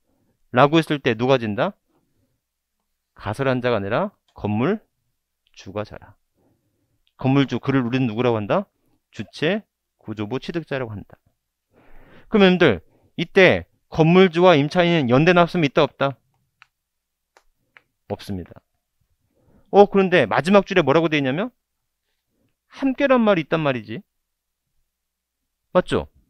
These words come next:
그럼 함께 취득한 것으로 본다라고 했으니까 연대 납세는 있다, 없다? 연대 납세는 있다, 없다?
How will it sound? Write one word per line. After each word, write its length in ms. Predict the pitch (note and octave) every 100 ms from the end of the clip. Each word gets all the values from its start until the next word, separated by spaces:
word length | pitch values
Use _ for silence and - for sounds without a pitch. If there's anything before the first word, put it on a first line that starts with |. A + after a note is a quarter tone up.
| _ _ _ - _ _ _
그럼 200 | - G#3+
함께 340 | G#3 C4+ B3+ C4
취득한 380 | C4 A#3 A#3+ A3+
것으로 200 | G#3+ G3
본다라고 380 | F#3+ G3 F#3+
했으니까 340 | F3+ - F3 E3
연대 200 | C3+ F#3
납세는 220 | F3+ E3+
있다, 140 | - D#3
없다? 360 | - C3+ B2+ _ _ _ _ _ _ _ _ _ _ _ _ _ _ _ _ _ _ _ _ -
연대 160 | E3
납세는 180 | F3+ E3
있다, 140 | C#3+
없다? 320 | D3 - G#3+